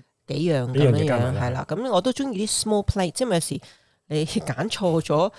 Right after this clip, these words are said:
Speaker 1: 出到嚟食嗰時覺得，咦，都係唔係咁好食喎，咁，咁你已經冇理由會再叫多一份 main 咁樣樣嘛。咁反而 small plates 呢，你可以 share 啲嘢，咁另外呢，就你可以食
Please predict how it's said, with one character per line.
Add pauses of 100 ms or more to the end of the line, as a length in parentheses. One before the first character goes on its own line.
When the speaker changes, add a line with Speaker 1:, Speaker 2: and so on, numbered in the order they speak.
(120)
Speaker 1:
出
到
嚟
食
嗰
時
覺
得，
咦，
都
係
唔
係
咁
好
食
喎，
咁，
咁
你
已
經 (260)
冇
理
由
會
再
叫
多
一
份
main
咁
樣
樣
嘛。
咁
反
而
small
plates
呢， (420)
你
可
以
share
啲 (280)
嘢，
咁
另
外
呢，
就 (360)
你
可
以 (200)
食